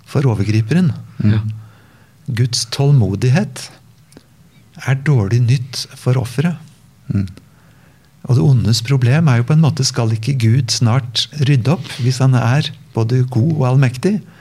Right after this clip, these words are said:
Speaker 3: Mm.
Speaker 1: Og Bibelens svar er jo, det skal han. Men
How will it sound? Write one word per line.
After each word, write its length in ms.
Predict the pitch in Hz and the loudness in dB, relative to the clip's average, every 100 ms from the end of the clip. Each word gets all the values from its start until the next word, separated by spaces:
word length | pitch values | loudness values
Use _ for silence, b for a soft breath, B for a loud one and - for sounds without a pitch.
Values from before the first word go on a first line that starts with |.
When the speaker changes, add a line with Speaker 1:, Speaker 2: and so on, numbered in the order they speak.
| B | B
Speaker 3:
Mm. 160 | - 113 | -6 -4
Speaker 1:
Og 60 | 117 | 0
Bibelens 300 | 120 110 120 | 0 2 2
svar 160 | 123 117 | 2 2
er 120 | 123 | 2
jo, 120 | 117 | 2
det 140 | 120 123 | 2 0
skal 220 | - 98 | -2 0
han. 180 | 165 185 B B B B B B B - | 0 -2 B B B B B B B 0
Men 200 | 135 139 | 2 2